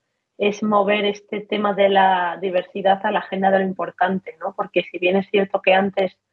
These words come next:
bueno, pues no se sabía muy bien cuál era la causa, no se había estudiado quizá con datos, ahora ya sí que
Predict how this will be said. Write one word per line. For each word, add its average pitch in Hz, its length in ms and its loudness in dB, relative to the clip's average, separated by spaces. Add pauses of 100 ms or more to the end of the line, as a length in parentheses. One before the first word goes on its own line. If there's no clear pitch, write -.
(380)
bueno, 196 280 2
pues - 120 -4
no 196 100 -4
se 208 120 -4
sabía 202 320 2
muy 190 160 -4
bien 196 160 -6
cuál 190 160 -4
era 175 160 -2
la - 160 -8
causa, 214 540 0
no 196 100 -6
se 240 140 -8
había 226 140 -2
estudiado 196 580 0
quizá 202 300 -6
con 175 200 -6
datos, 196 460 0 (460)
ahora 202 280 4
ya 214 240 -4
sí 233 180 -6
que 220 360 -4